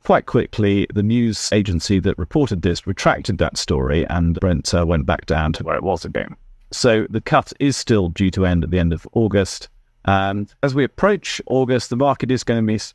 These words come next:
looking for clarity on what the Saudis do plan to do for the month of September. Are they going to roll over the cut in September, or perhaps a reduced amount,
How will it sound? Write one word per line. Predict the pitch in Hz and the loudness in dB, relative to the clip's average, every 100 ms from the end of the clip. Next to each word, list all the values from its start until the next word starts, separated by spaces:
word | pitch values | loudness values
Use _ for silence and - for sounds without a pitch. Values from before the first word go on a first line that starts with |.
| - | -4
looking | 123 - 113 | -4 0 -2
for | 101 | -4
clarity | - 113 101 - 104 | -2 0 0 0 0
on | 101 | 0
what | 101 - | 0 -2
the | 101 | -4
Saudis | - 104 98 104 98 | 0 0 2 -2 0
do | 147 143 | 2 2
plan | - 85 80 | 0 -6 -6
to | - | -10
do | 80 58 - - | -6 -4 -6 -12
for | - | -2
the | 107 | 2
month | 104 82 90 | 2 0 -4
of | |
September. | - 117 - 143 127 85 - | -2 -2 0 2 2 2 0
Are | 104 | 2
they | 110 | 2
going | 101 107 98 | 2 0 0
to | - 107 101 90 | 0 0 0 2
roll | 117 110 | 2 2
over | 104 101 101 | 2 0 -2
the | 101 | -6
cut | - 117 - - - _ _ 123 | -4 -4 -4 -8 -14 _ _ 0
in | 120 | 0
September, | - 123 - - 139 135 135 135 127 | 2 -2 -2 -2 2 2 2 2 2
or | 98 92 | 0 -4
perhaps | - - - 92 | -4 -6 -4 -4
a | |
reduced | 87 - 135 135 - - _ _ - | -4 0 0 0 -4 -16 _ _ -2
amount, | 113 117 113 113 101 | 2 2 2 0 -2